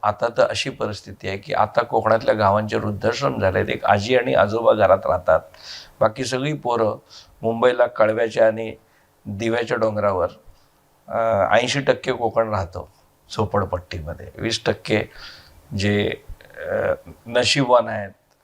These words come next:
तेच फ्लॅटमध्ये राहतात, बाकी ऐंशी टक्के कोकण अतिशय हालाखीचं जीवन मुंबईमध्ये जगतो. पण इथं जी वृद्ध माणसं राहतात, त्यांचं घरातलं जेवण, त्यांनी बनवलेल्या भाकऱ्या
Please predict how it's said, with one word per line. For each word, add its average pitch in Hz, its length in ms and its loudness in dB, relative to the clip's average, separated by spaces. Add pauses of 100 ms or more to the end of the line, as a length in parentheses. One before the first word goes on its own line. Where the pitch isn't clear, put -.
(480)
तेच 156 380 -2
फ्लॅटमध्ये 120 580 2
राहतात, 98 360 -2
बाकी 104 360 -2
ऐंशी 104 300 -4
टक्के 131 300 -8
कोकण 113 400 -6
अतिशय 139 380 -2
हालाखीचं 120 560 2
जीवन 110 400 -4
मुंबईमध्ये 101 600 -4
जगतो. - 440 -10 (640)
पण 165 220 4
इथं 147 280 2
जी 175 440 -6
वृद्ध 127 320 -4
माणसं 131 380 2
राहतात, 95 440 -2 (800)
त्यांचं 143 440 4
घरातलं 151 540 2 (460)
जेवण, 147 540 4
त्यांनी 151 240 -2
बनवलेल्या 139 580 6
भाकऱ्या 117 580 2